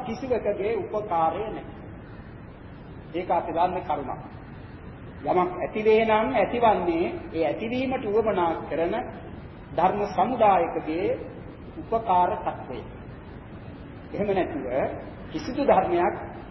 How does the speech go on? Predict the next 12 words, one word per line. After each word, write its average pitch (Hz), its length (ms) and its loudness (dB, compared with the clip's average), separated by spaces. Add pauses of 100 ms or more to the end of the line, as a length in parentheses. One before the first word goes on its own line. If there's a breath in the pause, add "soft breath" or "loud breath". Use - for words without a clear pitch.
(140)
ඇතිවන්නේ 165 540 0
නැහැ. - 260 -8 (840)
අපි 156 220 -2
ඒක 175 180 4
සිතක් 214 400 4
පිළිබඳව 175 540 2
සැලකතොත් 147 640 -2 (720)
ඒ 185 200 6
සිත - 260 -2
ඇතිවීමට 220 720 4 (400)
උවමනා 202 480 2
කරන 202 320 2